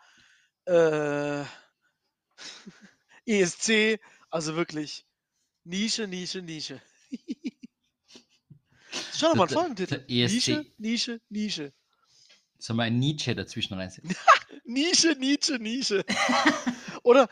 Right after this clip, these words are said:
Speaker 1: Nietzsche auf dem E S C ist eigentlich auch ganz gut.
Speaker 2: Nische?
Speaker 1: <gasps> Und da haben wir schon wieder was, was wir Chat G P T fragen können.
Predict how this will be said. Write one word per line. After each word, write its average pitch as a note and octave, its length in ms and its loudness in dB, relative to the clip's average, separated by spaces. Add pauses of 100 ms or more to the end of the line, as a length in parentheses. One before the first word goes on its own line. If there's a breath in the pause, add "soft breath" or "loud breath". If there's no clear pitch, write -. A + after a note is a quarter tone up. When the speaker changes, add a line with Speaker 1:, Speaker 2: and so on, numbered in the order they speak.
(120)
Speaker 1:
Nietzsche A#3+ 400 2
auf G3+ 120 4
dem G3+ 160 -4
E G3 120 -2
S G3+ 120 -4
C B3 220 -4
ist D3+ 120 -4
eigentlich E3+ 180 -6
auch A3+ 100 -10
ganz - 180 -10
gut. - 240 -16 (440 soft breath)
Speaker 2:
Nische? D3 560 2 (160)
Speaker 1:
<gasps> C#4+ 520 0
Und A3 200 0
da F#3+ 80 6
haben G#3 120 4
wir G#3 40 4
schon F#3+ 140 2
wieder F3+ 160 0
was, F3 160 2
was E3 80 -10
wir E3 80 -12
Chat - 220 -6
G D#3+ 80 -12
P D3 100 -16
T D#3+ 140 -14
fragen C3 300 -14
können. B2 280 -18